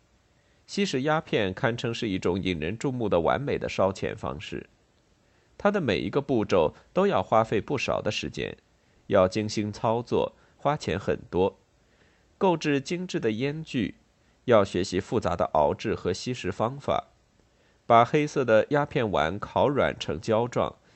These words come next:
塞进烟枪顶部的烟锅里，然后缓慢地、稳稳地吸，把气态的吗啡从鸦片里吸出来，吸进肚子里，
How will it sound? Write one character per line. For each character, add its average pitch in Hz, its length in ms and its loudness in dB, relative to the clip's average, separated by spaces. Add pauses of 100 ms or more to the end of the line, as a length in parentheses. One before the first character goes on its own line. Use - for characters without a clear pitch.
(160)
塞 113 240 4
进 113 320 -2
烟 120 180 -2
枪 113 240 -4
顶 85 220 -6
部 101 140 -2
的 82 100 0
烟 107 300 -4
锅 113 200 2
里， 64 260 -6 (500)
然 135 260 0
后 127 380 4 (160)
缓 101 360 2
慢 127 300 -2
地、 55 300 0 (200)
稳 107 280 2
稳 104 160 0
地 - 120 -4
吸， - 360 -8 (500)
把 95 180 6
气 117 220 -4
态 107 120 0
的 98 120 2
吗 82 200 4
啡 95 220 0
从 98 240 -6
鸦 143 160 -2
片 117 240 0
里 78 160 -2
吸 131 260 -6
出 113 200 -2
来， 50 220 0 (200)
吸 - 180 -4
进 110 240 -4
肚 123 220 -4
子 67 140 -6
里， 50 220 -8